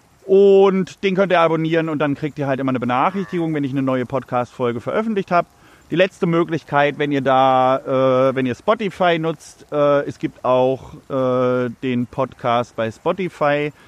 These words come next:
Ich nutze das selber nicht, ich weiß nicht genau, ob man da eine Benachrichtigung kriegt, aber zumindest ist es darüber verfügbar. Auch da hab ich einen Link unten in die Shownotes gepackt. Ähm, ja, solange das unregelmäßig ist, ist das, glaub ich, einfacher, als sich das jedes Mal auf der Webseite anzuhören. Aber ihr könnt's natürlich trotzdem machen, das bleibt ja irgendwie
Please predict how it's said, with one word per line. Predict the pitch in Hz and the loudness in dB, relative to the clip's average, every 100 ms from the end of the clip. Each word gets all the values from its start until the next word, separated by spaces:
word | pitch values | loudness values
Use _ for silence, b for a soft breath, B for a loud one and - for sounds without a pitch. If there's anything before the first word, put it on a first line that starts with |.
| B | B
Ich | 151 | -4
nutze | 160 190 202 | -2 0 0
das | |
selber | 170 190 185 | 2 4 4
nicht, | 190 233 | 2 2
ich | 202 | 2
weiß | 202 208 | 2 0
nicht | 220 | -4
genau, | 196 160 156 | 0 2 2
ob | |
man | 151 139 | 2 0
da | |
eine | 139 131 | 0 0
Benachrichtigung | 131 165 208 220 202 196 | 2 2 0 -4 -4 -4
kriegt, | 175 196 | -4 -4
aber | 147 143 | -2 -4
zumindest | - 156 156 147 | -4 -4 -6 -8
ist | 127 | -14
es | - | -4
darüber | 143 139 135 127 | -2 0 -2 -4
verfügbar. | 120 - 226 - 175 156 | -6 -8 -10 -2 2 2
Auch | 135 | 0
da | 151 139 | 0 0
hab | 143 | 0
ich | 139 | -2
einen | 135 | -4
Link | 147 156 - b b b b | -4 -6 -10 b b b b
unten | - 180 165 | -4 -4 -2
in | 143 | -4
die | 123 | -4
Shownotes | - 208 208 202 - | 0 0 2 -2 -2
gepackt. | - 170 165 - _ b b b b _ | -6 -2 -2 -4 _ b b b b _
Ähm, | 160 165 170 165 165 165 | 2 4 2 0 -2 -4
ja, | - 185 254 | 0 2 2
solange | 226 214 208 | 2 2 2
das | 196 | -2
unregelmäßig | 196 226 214 196 190 190 190 180 | 0 0 0 0 2 0 0 -4
ist, | 180 170 | -6 -6
ist | 160 170 | -8 -8
das, | - | 0
glaub | 160 156 | 0 2
ich, | 147 | 0
einfacher, | 180 196 185 | 0 0 2
als | 160 151 | 2 0
sich | 151 | -6
das | 151 | -6
jedes | 165 156 | -4 -4
Mal | 151 139 | -2 0
auf | 131 | 0
der | 143 | 0
Webseite | 139 180 180 165 160 139 - | -2 -2 0 0 0 -2 -2
anzuhören. | 147 147 - 139 147 139 143 | -6 -6 -6 0 2 2 0
Aber | 127 131 131 | 0 2 0
ihr | 127 | 0
könnt's | 139 127 | -4 -4
natürlich | 120 123 110 | -6 -6 -4
trotzdem | 147 - 143 | -6 -6 -4
machen, | 123 117 120 | -2 -2 -4
das | 110 | -6
bleibt | 117 107 | -4 -4
ja | 110 101 | -4 -6
irgendwie | 95 110 104 107 104 | -4 -6 -6 -6 -6